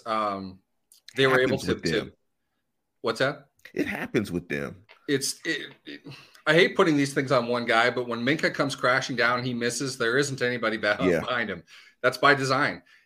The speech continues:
Speaker 1: They want Minkah to play more aggressively, and they also know that there isn't a, a deep safety in a play like that.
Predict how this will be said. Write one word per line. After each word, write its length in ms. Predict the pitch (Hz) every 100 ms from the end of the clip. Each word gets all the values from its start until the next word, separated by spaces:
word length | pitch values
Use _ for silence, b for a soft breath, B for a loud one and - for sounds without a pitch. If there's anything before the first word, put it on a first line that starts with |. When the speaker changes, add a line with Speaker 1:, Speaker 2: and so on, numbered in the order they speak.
| b
Speaker 1:
They 100 | 127
want 260 | 131 147 156
Minkah 260 | 139 143
to 60 | 139
play 200 | 147 143
more 220 | 127 123
aggressively, 600 | 110 113 117 156 147 160
and 80 | 139
they 80 | 120
also 260 | 139 147
know 220 | 113 117 120
that 180 | 123
there 180 | 127 120
isn't 300 | 135 135 127 -
a, 100 | 113 123
a 20 |
deep 260 | 110 120 123
safety 360 | - 139 -
in 80 | 110
a 20 |
play 180 | 101 107
like 200 | 92 87
that. 180 | 85 78